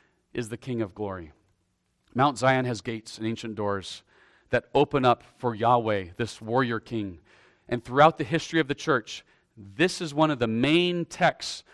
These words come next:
used to commemorate the resurrection, subsequent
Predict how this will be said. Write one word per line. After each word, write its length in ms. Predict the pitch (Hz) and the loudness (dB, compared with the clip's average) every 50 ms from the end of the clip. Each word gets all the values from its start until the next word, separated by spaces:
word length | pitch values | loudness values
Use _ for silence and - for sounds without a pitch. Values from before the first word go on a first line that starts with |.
| _ _ _ _ _ _ _ _ | _ _ _ _ _ _ _ _
used 720 | 117 120 156 190 196 185 160 139 127 117 - - - - _ | -4 0 2 2 4 4 2 0 -2 -6 -10 -16 -20 -20 _
to 120 | - - 151 | -14 -14 -12
commemorate 840 | - - 131 110 107 117 131 160 165 175 185 196 196 - - - - _ _ _ | -8 -6 -4 0 0 2 2 2 2 2 2 0 -2 -6 -14 -20 -20 _ _ _
the 80 | - 110 | -8 0
resurrection, 800 | 110 127 147 151 160 160 160 151 143 - - - 160 147 147 139 - _ _ _ _ | 2 2 2 2 2 2 4 4 4 2 -2 -6 -4 -4 -4 -6 -10 _ _ _ _
subsequent 680 | _ - - - 170 170 165 - - 165 - 185 175 - | _ -18 -2 2 2 2 2 -2 -8 -4 0 0 0 0